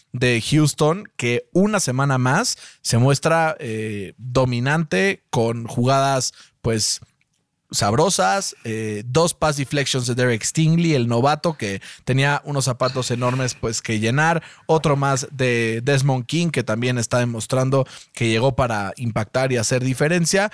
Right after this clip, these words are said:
En total, seis, eh, deflected passes y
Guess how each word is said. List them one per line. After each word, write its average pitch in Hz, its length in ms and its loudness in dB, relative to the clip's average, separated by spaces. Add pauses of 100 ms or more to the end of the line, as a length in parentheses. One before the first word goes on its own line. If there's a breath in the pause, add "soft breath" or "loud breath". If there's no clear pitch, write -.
(280 loud breath)
En 120 200 -2
total, 135 500 0
seis, 143 680 -2
eh, 113 440 -4
deflected 123 640 -2
passes 180 580 0
y 147 320 -4